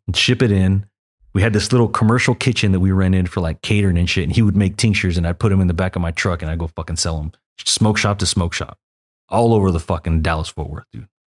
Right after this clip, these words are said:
And it, dude, it kinda caught on, bro, right? Like, it got popping. Like, we did, you know, a million dollars in sales without, like, really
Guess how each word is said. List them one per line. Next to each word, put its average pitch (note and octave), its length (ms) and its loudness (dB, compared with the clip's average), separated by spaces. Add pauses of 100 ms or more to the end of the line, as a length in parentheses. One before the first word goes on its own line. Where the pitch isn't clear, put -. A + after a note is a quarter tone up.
(420)
And F#2+ 120 2
it, G#2+ 200 0
dude, A2+ 140 4
it A2+ 80 2
kinda E3 240 2
caught G#2 240 0
on, A#2+ 260 4
bro, F#2 320 0 (160)
right? G#2+ 120 0
Like, G2 200 2
it G#2+ 60 2
got C#3 240 0
popping. C#3+ 320 2
Like, F#2 160 2
we G2 140 2
did, B2 260 0
you A#2+ 100 2
know, G2 220 2 (360)
a - 40 -6
million C3 320 6
dollars B2 380 4
in G2 80 4
sales D3 360 2
without, F#2+ 360 0
like, E2 160 -6
really G#2 360 -2